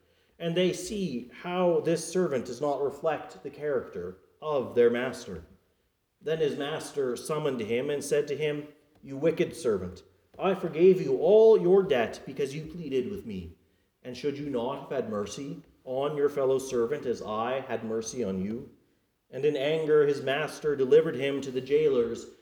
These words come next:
until he should pay all his debt. The king is rightfully angry. When he forgave this man his debt,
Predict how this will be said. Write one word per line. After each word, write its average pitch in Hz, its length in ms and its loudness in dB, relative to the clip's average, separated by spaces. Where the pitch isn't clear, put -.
until 147 600 4
he 147 200 -10
should - 320 -6
pay 107 520 -4
all 113 600 -2
his 98 200 -8
debt. 123 420 -4
The - 100 -8
king 156 520 -2
is 123 140 -12
rightfully 113 640 0
angry. 92 460 -4
When 156 120 -4
he 160 120 -4
forgave 156 680 0
this 143 200 0
man 147 420 -2
his 120 260 -4
debt, 143 320 0